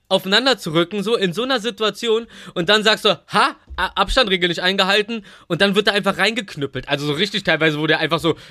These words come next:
reingerannt und dann knüppeln so los und so. Ähm, kannst, kannst du dir auch Berichte aus Hamburg von Sanitätern reinziehen?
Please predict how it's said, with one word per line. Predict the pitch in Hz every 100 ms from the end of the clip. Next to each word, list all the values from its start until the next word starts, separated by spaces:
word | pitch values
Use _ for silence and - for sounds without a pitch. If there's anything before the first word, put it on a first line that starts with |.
| -
reingerannt | 135 165 202 214 202 214
und | 196 175
dann | 175
knüppeln | - 202 202 180
so | 175
los | 196 214
und | 220
so. | 185 208 220 - - -
Ähm, | 175 175 160 - _ _
kannst, | 175 180 156
kannst | 185 190
du | 190
dir | 190
auch | 175
Berichte | 170 147 214 - 208
aus | 165 -
Hamburg | 180 208 226
von | - 190 175
Sanitätern | 151 165 170 214 262 240 175
reinziehen? | 131 131 127 156 196